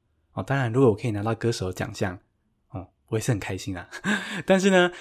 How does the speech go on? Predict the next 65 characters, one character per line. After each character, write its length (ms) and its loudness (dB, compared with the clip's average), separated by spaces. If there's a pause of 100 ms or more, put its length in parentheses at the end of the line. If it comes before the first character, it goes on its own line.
这 100 8
个 100 12
K 140 8
K 140 10
box 260 8
的 100 8
奖 220 2
项 240 4
呢， 260 2 (280)
它 180 4
是 220 4
给 400 -2
podcaster 720 2
的 100 -6
奖 180 -12
项。 320 -6 (960)
因 100 6
为 100 8
有 100 8
些 100 4
听 160 4
众 140 4
可 80 4
能 100 4
已 40 2
经 140 2
知 120 -2
道 180 8
了 80 6
哦， 180 4 (280)
在 100 2
K 100 4
K 140 8
box 260 6
上 100 2
面 180 0
呢， 200 0 (140)
也 180 6
可 140 2
以 80 10
听 140 4
到 120 6
Bingo 300 4
的 100 -2
podcast。 640 0 (400)
而 80 -12
K 120 2
K 80 4
box 240 2
的 140 2
app 240 4 (240)
也 100 2
提 180 0
供 160 4
了 120 4
非 200 4
常 220 0
多 140 6
的 140 4
podcast 500 2
节 180 0
目 140 4
可 100 -2
以 80 0
听。 460 0